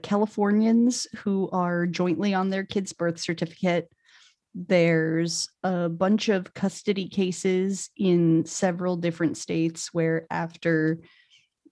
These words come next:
uh, different custody agreements were made, there are three parents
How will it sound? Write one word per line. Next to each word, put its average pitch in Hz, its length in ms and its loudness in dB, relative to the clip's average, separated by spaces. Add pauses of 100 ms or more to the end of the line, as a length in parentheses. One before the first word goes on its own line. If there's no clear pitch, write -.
(100)
uh, 151 420 -2 (220)
different 156 680 4 (1040)
custody 156 500 0
agreements 156 640 4
were 156 120 -2
made, 147 560 0 (120)
there 143 220 0
are 147 60 0
three 151 340 0
parents 151 760 0